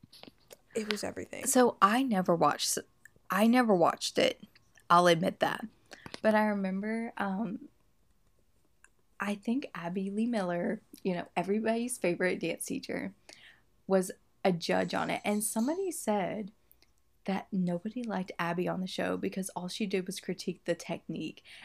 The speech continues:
Speaker 2: And, you know, nobody really, like, judges that. It's more of, like,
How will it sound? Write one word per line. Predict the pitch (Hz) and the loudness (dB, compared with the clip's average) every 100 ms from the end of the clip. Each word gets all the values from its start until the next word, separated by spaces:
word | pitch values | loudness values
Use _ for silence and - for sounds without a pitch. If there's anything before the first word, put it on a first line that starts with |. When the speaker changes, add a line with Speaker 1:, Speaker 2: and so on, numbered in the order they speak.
| - | 2
Speaker 2:
And, | 208 | 4
you | 226 | 4
know, | 220 220 202 - 208 | 4 2 0 -4 0
nobody | 214 233 285 302 | 0 2 0 2
really, | 294 254 | 2 0
like, | 220 - - 165 | 0 -2 -4 -8
judges | 165 156 160 185 185 185 - | -2 0 0 0 -2 -2 -2
that. | 185 - | 0 0
It's | 190 208 | 0 0
more | 196 | 0
of, | 196 | 0
like, | 185 160 | -2 -6